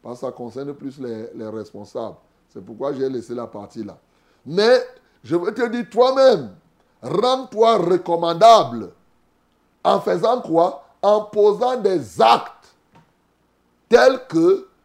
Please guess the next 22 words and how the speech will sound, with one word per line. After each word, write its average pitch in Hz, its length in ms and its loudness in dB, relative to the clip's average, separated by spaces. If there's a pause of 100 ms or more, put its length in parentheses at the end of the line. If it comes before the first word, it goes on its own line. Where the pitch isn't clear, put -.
(200)
quand 262 380 0
on, 240 340 0 (480)
tu 247 180 -10
pars 247 360 2
quelque 202 320 -4
part, 170 560 -4 (180)
on 208 140 0
peut 202 260 6
écrire 208 460 -4
ton 151 220 -2
témoignage 170 840 -6 (120)
aux 170 320 0
autres. 180 300 -2 (460)
Et 131 80 -10
quand 185 260 -8
tu 190 180 -8
arrives, 165 480 -6 (340)
on 156 140 -10
sait 156 200 -8
que 156 140 -12
ce 165 180 -10
frère-ci, 156 640 -8